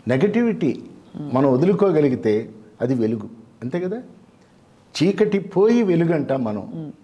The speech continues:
Speaker 1: హ్మ్? చీకటి పోలే,
Speaker 2: మ్మ్.
Speaker 1: చీకట్లో వెలుగుంది, వెలుగులో చీకటి ఉంది.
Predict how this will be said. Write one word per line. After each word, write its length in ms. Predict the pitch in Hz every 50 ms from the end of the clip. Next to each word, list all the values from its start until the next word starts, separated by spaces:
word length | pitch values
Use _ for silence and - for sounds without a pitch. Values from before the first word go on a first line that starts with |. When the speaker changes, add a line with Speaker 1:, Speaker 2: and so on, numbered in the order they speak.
| _ _ - 165
Speaker 1:
హ్మ్? 160 | 196 247 285 - - - - - - - - _ - -
చీకటి 280 | 139 160 151 208 175 -
పోలే, 540 | - - 135 135 147 156 135 110 101 - - - - -
Speaker 2:
మ్మ్. 200 | 76 76 73 71 73 76 - - _ _ - - -
Speaker 1:
చీకట్లో 460 | 123 131 131 180 170 175 - 202 208
వెలుగుంది, 720 | 202 180 165 160 165 156 156 139 127 117 110 127 151 165 - -
వెలుగులో 380 | 117 117 127 131 135 135 151
చీకటి 440 | 156 151 - 113 95 - 95 - -
ఉంది. 240 | 98 98 95 -